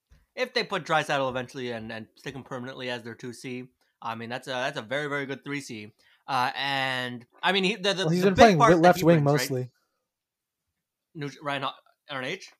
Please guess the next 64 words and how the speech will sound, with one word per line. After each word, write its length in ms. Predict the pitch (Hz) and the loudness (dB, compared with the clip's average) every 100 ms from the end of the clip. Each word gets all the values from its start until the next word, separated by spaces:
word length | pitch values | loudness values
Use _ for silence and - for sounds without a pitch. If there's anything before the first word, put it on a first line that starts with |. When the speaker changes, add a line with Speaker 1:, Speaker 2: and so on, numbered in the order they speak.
| _ _ _ _ _ _ _ _ _ - | _ _ _ _ _ _ _ _ _ 0
Speaker 2:
Yeah, 180 | 170 | 4
yeah, 240 | 175 175 170 | 6 6 6
a 40 | |
lot 120 | 170 | 6
of 80 | 185 | 6
Speaker 1:
Right, 120 | 185 | 4
Speaker 2:
the 20 | 170 | 2
times, 400 | 170 170 156 - | 2 2 0 -10
Speaker 1:
next, 120 | 170 | -4
Speaker 2:
uh, 40 | |
the 60 | 147 | 0
Speaker 1:
yeah, 100 | 180 | 4
Speaker 2:
past 180 | 180 170 | 4 4
Speaker 1:
yeah, 60 | |
Speaker 2:
two 60 | 151 | 2
Speaker 1:
yeah. 60 | 147 | 2
Speaker 2:
years, 240 | 147 139 | 0 -2
Speaker 1:
Yeah, 60 | 151 | -4
he's 120 | 151 | -4
been 100 | 135 | -6
shuffling 260 | 160 151 | -4 0
Speaker 2:
yeah. 60 | 139 | 0
Speaker 1:
around 160 | 143 135 | 0 -4
with 100 | 127 | -10
McDavid. 420 | 123 143 120 101 _ _ _ - | -10 -10 -10 -14 _ _ _ -8
Yeah, 180 | 135 | -2
yeah, 340 | 139 135 131 120 | 0 0 0 -2
yeah. 60 | - | -4
But, 140 | 151 135 | -6 -4
um, 340 | 131 120 113 - _ | -4 -6 -10 -18 _
you 80 | 220 | -2
know, 100 | 151 | -2
you 120 | 147 | -2
could, 240 | 233 151 - | -2 -2 -4
you 80 | 135 | -6
could 120 | 220 | -2
have 120 | 180 | 0
that 140 | 156 | -2
center 160 | 160 123 | -4 -6
depth. 200 | 107 - _ _ | -8 -16 _ _
Uh, 340 | 151 143 143 - | 0 2 2 0
and 720 | 156 156 151 156 151 147 139 _ _ _ | -2 2 2 2 -2 -4 -10 _ _ _
also, 280 | 220 254 240 | 2 2 2
like, 160 | 226 165 | 0 -2
but 100 | 247 | -6
the 60 | |
big, 320 | 208 285 208 | -2 -2 -2
the 80 | 196 | -4
big 160 | 180 - | -4 0
contribution, 520 | 254 202 170 190 214 | -2 -2 -8 -8 -8
like, 140 | 175 | -6
I 80 | 160 | -4
think 180 | 175 180 | -6 -8
the 80 | 160 | -8
biggest 220 | 160 160 | -8 -8
contribu-, 420 | 165 151 147 156 - _ - | -10 -10 -14 -16 -20 _ -18
contribution 360 | 160 147 147 | -16 -16 -14
that 100 | 147 | -12
he 80 | 139 | -10
brings 220 | 160 165 | -12 -14
to 80 | 160 | -16
the, 180 | 156 156 | -14 -12
the 140 | 147 | -12
team 360 | 147 170 165 165 | -14 -12 -12 -12